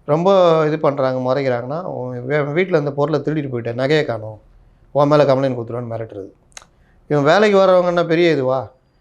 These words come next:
வேலைக்காரனா திருடிருப்பாங்கன்ற எண்ணமும் போலீஸுக்கு சாதாரணமா இருக்கும். அதுவும் பணக்காரங்க, செல்வாக்கு மிக்கவங்க புகார் கொடுத்தா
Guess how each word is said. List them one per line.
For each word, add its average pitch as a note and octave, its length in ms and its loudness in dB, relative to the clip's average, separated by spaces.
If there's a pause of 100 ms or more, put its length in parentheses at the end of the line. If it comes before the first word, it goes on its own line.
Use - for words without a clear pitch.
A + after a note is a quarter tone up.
(140)
வேலைக்காரனா E3+ 540 2
திருடிருப்பாங்கன்ற D3 680 0
எண்ணமும் C3+ 800 -2
போலீஸுக்கு B2+ 380 -2
சாதாரணமா A#2+ 380 -4
இருக்கும். - 580 -14 (160)
அதுவும் D#3 280 -2
பணக்காரங்க, D#3+ 720 2 (200)
செல்வாக்கு E3+ 460 2
மிக்கவங்க D#3 360 -2
புகார் D#3 300 0
கொடுத்தா C#3 200 -4